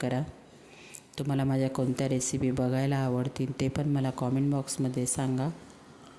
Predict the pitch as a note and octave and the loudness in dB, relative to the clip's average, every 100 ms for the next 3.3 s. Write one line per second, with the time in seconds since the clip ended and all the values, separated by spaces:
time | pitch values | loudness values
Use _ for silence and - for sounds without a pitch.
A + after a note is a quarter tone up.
0 | - - - - - - - - - - | -18 -18 -20 -20 -20 -20 -20 -20 -20 -10
1 | C#3 C#3 C#3 C3+ D#3 E3 D3 D3 C#3 C3+ | -6 -2 0 0 2 2 4 2 4 2
2 | E3+ F3+ E3+ D3+ C#3 - C3+ B2+ C3+ C3 | 2 2 2 2 0 2 0 2 2 2
3 | B2+ B2+ | 2 2